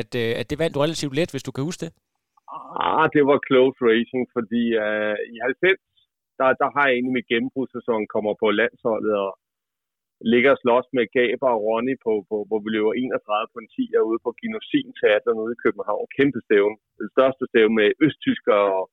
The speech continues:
Speaker 2: ja, det hedder de også stadig. De kom fra Østtyskland.
Speaker 1: Ja.
Speaker 2: Og, øh, og der, der blev jeg nummer tre der. Og så kom jeg på landsholdet, og, og så, øh, blev jeg nummer tre til Nordisk Mesterskab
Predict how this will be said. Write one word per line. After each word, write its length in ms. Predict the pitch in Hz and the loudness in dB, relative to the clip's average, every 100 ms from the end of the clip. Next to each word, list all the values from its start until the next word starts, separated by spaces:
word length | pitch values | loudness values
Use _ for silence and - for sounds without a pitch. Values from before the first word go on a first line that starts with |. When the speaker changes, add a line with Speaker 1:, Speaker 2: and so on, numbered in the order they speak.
| _ - | _ -4
Speaker 2:
ja, 60 | 143 | 0
det 80 | 156 | 2
hedder 120 | 160 | 2
de 100 | 127 | 2
også 120 | 107 - | 2 2
stadig. 160 | 131 117 101 | 2 2 0
De 100 | 135 | -2
kom 100 | 160 160 | -2 2
fra 120 | 123 | 0
Østtyskland. 400 | 120 - 113 110 - - | 0 -4 -6 -6 -8 -8
Speaker 1:
Ja. 60 | 151 - _ _ - 113 | -8 -8 _ _ 0 4
Speaker 2:
Og, 140 | 107 104 104 | 4 2 0
øh, 240 | 107 107 104 - | 0 -2 -6 -12
og 40 | 120 | -12
der, 100 | - 82 117 | -10 -8 -8
der 80 | 143 | -2
blev 120 | 147 | 0
jeg 80 | 135 | 0
nummer 160 | 117 117 | -4 -6
tre 100 | - 135 127 | -6 -4 -4
der. 160 | 117 - _ _ _ _ | -4 -6 _ _ _ _
Og 60 | 123 - | -10 -4
så 100 | 147 135 | -4 -2
kom 120 | - 135 | -4 -2
jeg 80 | 117 | -2
på 100 | 127 | -2
landsholdet, 520 | 156 180 - 165 165 - - | -4 -4 -4 -2 -2 -6 -6
og, 120 | 117 113 107 104 _ _ _ _ _ _ - | -4 -4 -4 -6 _ _ _ _ _ _ -6
og 60 | 117 | -4
så, 100 | 139 135 120 110 | 0 2 4 4
øh, 440 | 107 104 101 98 95 - _ | 2 2 2 0 -2 -8 _
blev 100 | 113 | 0
jeg 80 | 110 | 2
nummer 160 | 110 110 | 0 -4
tre 100 | - - | -4 -4
til 120 | - | -2
Nordisk 260 | 117 120 123 | 0 0 0
Mesterskab 460 | 110 - 131 - 104 | -6 -6 -6 -4 -4